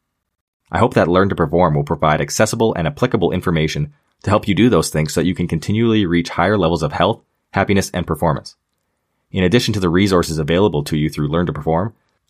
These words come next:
I am available to be contacted on social media or through my website for anything. I genuinely love to see other people grow and succeed, so I will be happy to help you out in the best way that I'm capable.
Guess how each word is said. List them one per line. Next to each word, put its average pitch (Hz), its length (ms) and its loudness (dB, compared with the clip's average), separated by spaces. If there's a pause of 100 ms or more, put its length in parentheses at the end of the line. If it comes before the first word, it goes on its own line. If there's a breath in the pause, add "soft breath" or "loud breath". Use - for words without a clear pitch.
I 101 100 2
am 95 80 2
available 110 380 2
to - 80 -8
be 92 100 -2
contacted 98 460 2
on 78 100 2
social 104 320 0
media 90 340 2
or 85 120 2
through 101 160 0
my 90 100 2
website 90 460 0
for 78 100 0
anything. - 380 -4 (280)
I 90 140 0
genuinely 101 600 2
love 87 200 2
to 76 60 -10
see 82 160 -2
other 82 140 0
people 82 240 -4
grow 80 200 0
and 87 120 -2
succeed, 82 400 -4 (100)
so - 160 -2
I 82 40 4
will 82 80 4
be 78 100 -2
happy 98 300 0
to 92 60 2
help 87 240 0
you 90 60 0
out 80 60 2
in 73 40 -2
the 78 60 -2
best 82 240 -2
way 82 80 2
that 78 100 0
I'm 73 120 0
capable. - 480 -6